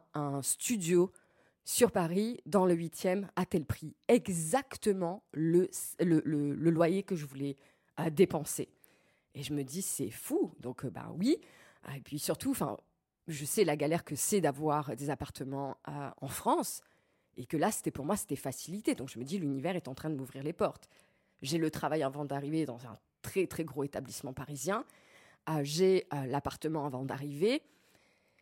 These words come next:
Et il faut savoir un détail sur moi, c'est que j'adore le miel. Je suis vraiment une passionnée de miel. C'est un truc qui me passionne depuis, euh, j'ai envie de dire, toujours.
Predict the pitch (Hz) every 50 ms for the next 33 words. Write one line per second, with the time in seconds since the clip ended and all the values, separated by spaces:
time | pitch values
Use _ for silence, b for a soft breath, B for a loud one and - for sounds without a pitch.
0 | b b b b _ - - 262 262 226 196 160 143 175 170 - 185 156 151 175
1 | 180 170 180 170 175 - 175 156 160 151 - 156 143 139 - - 139 135 160 185
2 | 214 285 - 320 262 - - 151 - - - 190 180 202 - - - 160 131 160
3 | 156 143 220 233 226 202 196 190 180 147 123 87 78 - - - - 165 165 196
4 | 233 233 175 - - 196 - - 196 175 160 147 147 139 127 127 123 - 113 -
5 | - 139 135 139 - - - - - - - 135 - - - - 143 139 139 127
6 | 123 - - - 196 190 - - - 202 185 170 143 139 139 117 - - - -
7 | 151 143 131 127 131 135 139 139 131 135 139 143 135 151 143 - - - 165 170
8 | 160 170 226 311 370 214 151